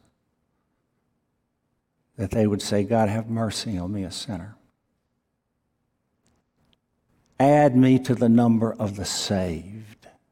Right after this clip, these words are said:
Forgive my sins. Teach me to love you and trust you and live for you." Pray along those lines,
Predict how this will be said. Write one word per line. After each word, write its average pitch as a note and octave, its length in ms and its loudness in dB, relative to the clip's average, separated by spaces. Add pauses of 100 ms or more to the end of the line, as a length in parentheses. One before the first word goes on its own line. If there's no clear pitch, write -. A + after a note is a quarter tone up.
(1000)
Forgive B2+ 540 2
my C3 180 4
sins. A#2 460 2
Teach - 340 -4
me C3+ 80 4
to A#2 100 4
love A#2 380 2
you A#2+ 160 2
and G#2 100 0
trust - 440 -6
you G#2+ 80 -6
and G2 200 -6
live F#2+ 140 -8
for - 220 -20
you." F2+ 240 -20 (2000)
Pray B2+ 420 4
along A#2+ 380 2
those B2 400 0
lines, G#2 880 -6